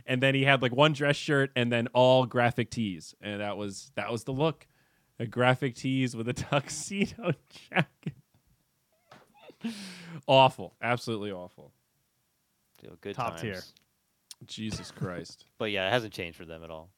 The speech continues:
Speaker 2: They have an interesting type of work ethic.
Speaker 1: <laughs>
Speaker 2: You know?
Speaker 1: I can't tell if Suns fans live in the dream or live in a nightmare.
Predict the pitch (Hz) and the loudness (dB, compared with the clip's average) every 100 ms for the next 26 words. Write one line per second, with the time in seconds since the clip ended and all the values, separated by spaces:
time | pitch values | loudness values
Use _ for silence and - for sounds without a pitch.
0 | _ 123 165 156 131 - 139 - 110 107 | _ 4 4 4 -4 -6 -10 -10 -10 -10
1 | 92 98 90 90 92 90 87 - - _ | -6 -6 -6 -10 -12 -10 -12 -12 -20 _
2 | _ _ _ _ _ _ _ - 170 - | _ _ _ _ _ _ _ -6 -6 -8
3 | - - 92 90 98 _ _ _ _ _ | -18 -18 -18 -18 -20 _ _ _ _ _
4 | - - - _ _ _ - 175 359 381 | -20 -20 -20 _ _ _ 2 4 4 2
5 | 302 233 208 160 165 165 - 147 135 120 | 0 6 6 6 2 2 2 4 4 2
6 | 139 139 123 110 113 123 123 110 113 117 | 0 2 0 -2 -2 0 0 0 0 0
7 | 104 98 98 98 87 71 - | 0 -4 -6 -8 -12 -14 -18